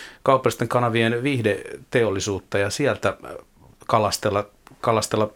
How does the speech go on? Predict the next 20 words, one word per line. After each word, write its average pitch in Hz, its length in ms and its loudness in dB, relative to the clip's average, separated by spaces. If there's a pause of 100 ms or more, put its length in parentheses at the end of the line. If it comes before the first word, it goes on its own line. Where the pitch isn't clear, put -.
(120)
ikään 110 300 -2
kuin 104 260 -2 (320)
semmoisia 131 360 2
hahmoja, 123 420 -2
jotka 110 280 -8
valmiiksi 113 420 0
tunnetaan. 101 640 -4 (200)
Tähän 131 240 2
taustalla 143 400 2
myös 139 280 0
se, 151 100 0
että - 180 -4 (520)
näyttäisi 147 520 0
siltä, 98 240 -2
että 95 140 -6
politiikka 104 560 -2
on 117 100 -2
tosi 127 180 -4
pitkään 117 400 -2
johtanut 104 420 -2